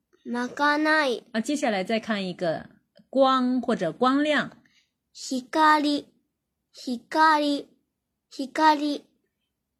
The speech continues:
Speaker 2: 这个呢，是名词，还有动词的。光ります。光る。光ります。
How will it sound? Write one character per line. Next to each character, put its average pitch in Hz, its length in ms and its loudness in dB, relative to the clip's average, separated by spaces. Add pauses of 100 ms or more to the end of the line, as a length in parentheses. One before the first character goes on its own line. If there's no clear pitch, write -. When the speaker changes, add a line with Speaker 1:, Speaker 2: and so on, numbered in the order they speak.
(600)
Speaker 2:
这 339 180 2
个 240 200 0
呢， 208 240 -2
是 226 160 -2
名 226 280 2
词， 170 240 -4
还 220 200 -4
有 277 100 0
动 302 260 2
词 160 220 -4
的。 147 240 -4
光 262 540 0
り 240 200 2
ま 233 200 2
す。 - 280 -12
光 302 440 0
る。 220 200 0
光 214 400 -2
り 208 140 -4
ま 202 200 -4
す。 - 200 -14